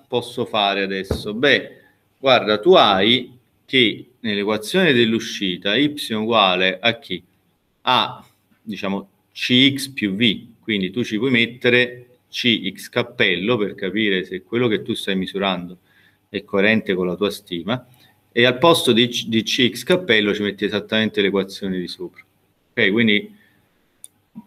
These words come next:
dall'equazione dell'uscita noi cerchiamo di dare un'interpretazione a delta X e ci arriviamo in maniera graduale, quindi all'inizio leviamo il rumore.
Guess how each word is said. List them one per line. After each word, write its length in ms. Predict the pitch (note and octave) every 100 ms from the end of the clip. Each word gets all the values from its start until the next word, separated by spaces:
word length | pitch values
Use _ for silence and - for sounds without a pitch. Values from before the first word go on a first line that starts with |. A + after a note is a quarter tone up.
| _ _
dall'equazione 920 | A#2 A#2+ E3 E3+ C#3 C3+ C3+ - D3
dell'uscita 640 | B2 B2+ D#3+ - C3+ B2 A#2+
noi 140 | B2
cerchiamo 480 | A#2+ A#2 - A#2+ A2
di 100 | G#2+
dare 220 | A2+ G#2
un'interpretazione 1120 | G2 G2 - G#2+ - B2 B2 - G2 F#2+ F#2+ - _ _ _
a 120 | G2
delta 380 | F2+ F2+ F2+ E2+
X 460 | F2 E2+ - - - _ _ _ -
e 120 | B2+
ci 140 | C3
arriviamo 520 | F3 F#3+ E3 B2+ A#2+
in 80 | A#2+
maniera 420 | B2 C#3 A#2+ A2+ G#2+
graduale, 720 | G#2+ G#2 G#2 G2 F#2 F#2+ F#2+
quindi 480 | C3+ B2+ G#2+ - - _ _ _
all'inizio 920 | - A#2 B2+ F3 F#3+ - C3 A#2 G2 - _ _
leviamo 440 | - A2 G#2+ B2+ B2
il 80 |
rumore. 440 | G2 G2 F#2 F2+